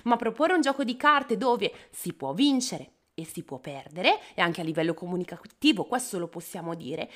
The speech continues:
li potrà aiutare a vivere con naturalezza tutte le piccole frustrazioni legate alla vita quotidiana.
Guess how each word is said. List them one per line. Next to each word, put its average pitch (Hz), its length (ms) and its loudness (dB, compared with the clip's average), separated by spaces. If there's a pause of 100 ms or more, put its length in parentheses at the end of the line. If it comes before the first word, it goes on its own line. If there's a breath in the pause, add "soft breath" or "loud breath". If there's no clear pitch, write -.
(140 loud breath)
li 403 140 4
potrà 370 280 2
aiutare 403 720 -2
a 349 140 4
vivere 214 500 -2
con 302 320 4
naturalezza 233 920 -2
tutte 440 240 0
le 320 80 4
piccole 311 460 0
frustrazioni 294 840 -4
legate 277 360 -2
alla 269 140 0
vita 185 240 -8
quotidiana. 175 640 -12